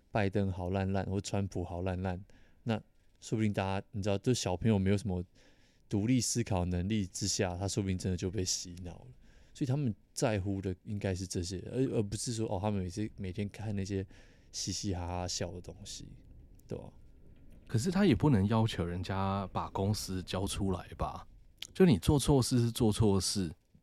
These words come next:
Speaker 2: 那你就罚他或者是 ban 他，但不应该要把人家公司这样直接征收掉啊，就很像警察就说：“哦，今天德屋你，你，你车子超速了，所以你这台车要给我。”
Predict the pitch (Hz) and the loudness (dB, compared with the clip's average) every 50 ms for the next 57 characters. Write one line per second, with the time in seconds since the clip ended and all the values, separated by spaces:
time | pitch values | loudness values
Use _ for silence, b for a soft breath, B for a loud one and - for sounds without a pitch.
0 | _ _ _ - - 147 147 127 104 90 82 80 82 - 123 123 113 104 98 90 | _ _ _ -6 0 2 4 4 4 4 2 0 2 4 6 6 6 6 4 2
1 | 90 - - 92 80 76 80 87 - - 101 98 95 98 98 104 113 107 95 92 | -2 -4 -4 -4 -4 -4 -4 -6 -4 -2 -2 0 0 0 0 2 4 4 4 2
2 | 95 - - - 101 90 87 87 87 87 85 82 82 80 85 110 131 - - - | 0 -2 2 2 2 2 0 -4 -4 -4 -4 -4 -4 -4 -6 -8 -10 -14 -18 -12
3 | _ - 185 190 175 156 147 - _ _ _ _ _ _ _ _ - - 202 185 | _ 2 2 4 4 4 0 -2 _ _ _ _ _ _ _ _ -2 2 4 6
4 | 175 170 165 156 147 143 143 147 156 147 143 - 87 87 95 104 107 - 107 110 | 6 6 6 4 4 4 4 6 4 4 4 4 2 0 0 0 0 2 2 2
5 | 107 - - - 107 101 - - - 82 87 - - 85 90 92 95 - 82 82 | 2 0 0 0 -2 -2 -2 -4 -6 -6 -6 -4 -2 -2 -2 -2 -2 -4 -4 -4
6 | - - 92 80 76 - - - - 151 151 - _ _ _ _ _ _ _ _ | -2 -2 -2 -2 -2 -4 -2 0 0 0 0 -2 _ _ _ _ _ _ _ _
7 | _ _ - - 113 139 165 - - 87 85 85 - - 87 85 90 95 120 113 | _ _ 2 4 6 6 6 4 2 -2 -4 -4 -8 -8 -6 -6 -4 -2 -2 -2
8 | 104 113 110 - 123 113 101 - 113 117 110 107 107 107 110 - - _ _ _ | -2 -2 0 0 0 0 2 4 4 6 6 6 6 6 4 2 -2 _ _ _
9 | - - 87 87 92 101 98 90 80 82 85 87 90 87 87 85 87 87 85 - | -10 -8 -6 -2 -2 0 0 0 -2 -4 -6 -6 -6 -4 -4 -4 -4 -4 -4 -4
10 | - - - 95 90 82 - - 95 92 90 - - - 98 80 85 104 117 104 | -2 -2 -2 -2 -2 -4 -4 0 0 0 0 -2 -2 -4 -4 -2 2 4 4 4
11 | 95 113 101 95 - 98 98 98 90 85 73 78 82 80 69 57 - | 4 4 2 2 4 4 4 4 2 0 -2 -2 -2 -4 -4 -6 -8